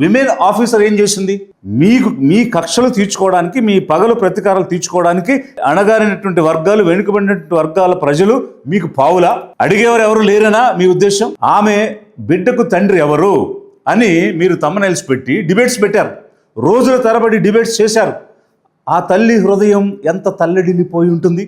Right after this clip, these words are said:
Are you, are you not ashamed? సిగ్గు లేదా మీకు? ఆ, ఆ రకంగా ఒక ఆదివాసీ గిరిజన మహిళకు సంబంధించిన వ్యక్తిత్వ జీవితం గురించి నలుగురిని పిలిచి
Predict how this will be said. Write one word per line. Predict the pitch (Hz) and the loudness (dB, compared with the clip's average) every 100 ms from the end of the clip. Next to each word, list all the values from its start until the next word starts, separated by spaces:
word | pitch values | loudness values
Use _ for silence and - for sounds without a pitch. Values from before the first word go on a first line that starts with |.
| 123 | -2
Are | 170 220 | 2 2
you, | 220 160 | 2 2
are | 196 | 2
you | 220 208 | 2 2
not | 226 - 175 | -2 -2 -2
ashamed? | - 294 285 285 - - _ _ _ _ _ - - | 0 0 0 -4 -12 -20 _ _ _ _ _ -10 -4
సిగ్గు | 196 285 | 0 2
లేదా | 269 277 262 | 2 2 2
మీకు? | 262 262 - - 175 | -2 -6 -12 -4 -2
ఆ, | 190 - - | -2 -4 -2
ఆ | 208 208 | 0 0
రకంగా | 226 240 240 240 - 165 | 0 2 2 0 -2 -2
ఒక | 185 208 175 - - - - | 0 2 0 -4 -12 -4 0
ఆదివాసీ | 190 240 233 233 | 2 2 2 0
గిరిజన | 180 185 233 233 233 202 | 0 0 2 2 2 2
మహిళకు | 196 214 226 226 220 | 2 2 2 0 0
సంబంధించిన | 208 226 220 220 226 202 | -2 0 -2 0 0 2
వ్యక్తిత్వ | 202 220 247 233 226 151 | 0 0 -2 0 -2 0
జీవితం | 226 233 233 220 | 0 0 0 0
గురించి | 226 220 240 - - 139 | 0 0 -2 -4 -8 -2
నలుగురిని | 214 240 240 196 | 2 2 2 2
పిలిచి | 226 240 | 0 0